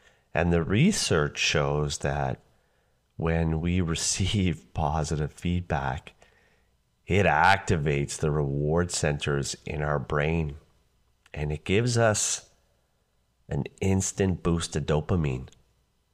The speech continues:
that makes us feel happier, more motivated, and a lot of the times more confident in ourselves.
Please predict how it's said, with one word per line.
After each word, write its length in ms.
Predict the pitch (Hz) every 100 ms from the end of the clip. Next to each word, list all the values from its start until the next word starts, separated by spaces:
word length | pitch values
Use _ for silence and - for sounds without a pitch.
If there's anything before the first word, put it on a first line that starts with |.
| _ _ _ _ _ _ _ _ _ _ _ -
that 160 | 73
makes 280 | 78 87 -
us 120 | 92
feel 200 | - 101
happier, 680 | 87 90 95 - 104 73 - - _ _ _
more 280 | 92 92 98
motivated, 920 | 95 92 95 110 92 82 71 69 62 - _ _ _ _ _ _ _ _ _ _ _ _ -
and 140 | 95
a 60 | 92
lot 320 | 87 104 151
of 60 | 180
the 80 |
times 500 | 110 - 78 90 95
more 340 | 87 90 107 107
confident 880 | - - 123 131 135 117 87 67 - _ _
in 160 | 80 80
ourselves. 880 | 73 - - 67 57 - - -